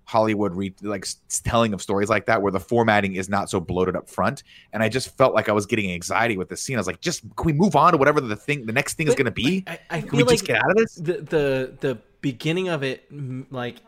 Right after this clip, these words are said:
Speaker 2: is the total opposite of the end of it, where, like, there is, like, the end, the last, like, five minutes are silent and them kinda walking around. And, like, that, I like that juxtaposition where it's like,
Speaker 1: Sure.
Speaker 2: it goes from such a, like, you know, these people know exactly what they're doing, everything's going,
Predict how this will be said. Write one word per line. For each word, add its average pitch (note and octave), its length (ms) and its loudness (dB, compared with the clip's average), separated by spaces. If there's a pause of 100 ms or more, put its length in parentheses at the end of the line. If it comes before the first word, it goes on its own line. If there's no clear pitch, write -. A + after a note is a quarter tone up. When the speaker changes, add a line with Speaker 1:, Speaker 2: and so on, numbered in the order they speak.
Speaker 2:
is C#3+ 180 -4
the C3+ 160 -4
total E3+ 480 -4
opposite B2 420 -10
of G#2+ 120 -12
the A#2 180 -16
end C3+ 240 -6
of A2+ 140 -8
it, G2+ 100 -12
where, A2 220 -10
like, G#2+ 240 -10 (440)
there C#3+ 160 4
is, - 380 2
like, C3+ 260 -4
the D3+ 160 -2
end, D#3+ 320 -2
the D3+ 100 -4
last, D#3+ 280 -2
like, F3 140 -8
five E3+ 260 -6
minutes E3+ 240 -6
are C#3 60 -8
silent D#3 500 -6
and A#2+ 220 -12
them C#3+ 160 -6
kinda D3 200 -8
walking C#3+ 400 -8
around. C3+ 380 -8 (320)
And, D3 140 -2
like, C#3 260 -4
that, D3 340 -4 (440)
I F3 80 4
like D#3 320 0
that D#3 160 -2
juxtaposition C3 840 -8
where A#2+ 160 -6
it's - 180 -12
like, B2+ 140 -4
Speaker 1:
Sure. F2 300 -4
Speaker 2:
it C#3 120 -8
goes D3+ 220 2
from D3 180 -6
such D3 240 -6
a, D#3 60 -2
like, C3+ 320 -4 (600)
you E3 120 -2
know, C#3+ 60 0
these D#3 180 -2
people G#3 220 0
know F3 140 2
exactly E3 400 0
what G3+ 100 -4
they're G3+ 80 0
doing, F#3+ 300 -2
everything's D#3+ 260 -6
going, F3 320 -6